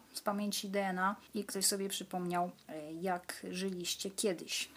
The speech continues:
w poprzednich życiach, skąd się znacie, jak to wcześniej było i tak dalej. No i jeżeli nie, to jak ktoś ma dzieci, to może były, one były istotne w tamtym tygodniu i w jakiś sposób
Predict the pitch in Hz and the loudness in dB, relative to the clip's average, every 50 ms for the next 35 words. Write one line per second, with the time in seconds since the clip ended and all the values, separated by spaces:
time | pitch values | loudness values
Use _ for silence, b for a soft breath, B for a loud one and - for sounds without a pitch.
0 | - - - - 185 175 - - 185 170 170 170 160 160 147 - - - - - | -20 -14 -6 -6 -2 0 2 0 2 0 0 -2 -2 -2 -2 -4 -6 -8 -6 -4
1 | - - - 175 170 - - 170 165 180 190 190 - - 190 180 170 160 - - | -4 0 0 0 0 0 -2 -2 0 0 0 0 0 0 2 2 2 0 -2 -4
2 | - 170 - - 170 - - 175 170 175 185 180 175 170 165 - 160 156 156 139 | -8 -6 -4 -4 -4 -4 -4 -4 -2 -2 0 2 0 0 -2 -4 -8 -6 -6 -6
3 | - - 160 - - - - - - 185 185 196 214 247 262 254 - 277 269 262 | -6 -6 -12 -16 -18 -20 -20 -18 -12 -6 -2 2 4 4 2 4 4 6 8 8
4 | 262 262 247 269 285 277 285 269 269 277 277 269 262 - - 240 233 233 233 233 | 8 8 8 8 10 12 12 12 12 12 12 10 8 6 6 10 10 12 12 10
5 | 226 220 220 - - - 214 233 220 - - - - - - 247 233 233 240 226 | 8 4 2 -4 -4 0 2 2 2 2 0 -10 -10 -2 0 2 4 6 6 6
6 | 220 208 233 233 233 - 220 214 - 196 202 202 196 - 202 202 196 190 202 196 | 8 6 4 4 4 2 0 0 0 2 2 2 2 2 2 2 2 2 2 2
7 | 196 190 190 190 - 190 190 190 190 185 185 190 185 185 180 - - 185 175 - | 4 4 2 2 2 0 0 0 0 -2 -2 -2 -2 2 2 4 4 2 -4 -2
8 | - 175 170 165 160 160 - - - - - - - 175 170 170 - 175 170 - | -4 -4 -2 -2 -4 -6 -10 -20 -18 -12 -10 -4 -2 -2 -2 -2 -4 -6 -6 -6
9 | 170 165 170 160 170 - 170 175 180 180 - 202 185 - 185 175 - 185 175 - | -6 -2 -2 -2 -2 -2 -2 -4 -4 -2 -4 -6 -4 -4 -6 -6 -4 0 2 2
10 | - - 175 170 - 185 170 | 2 2 0 0 0 0 -2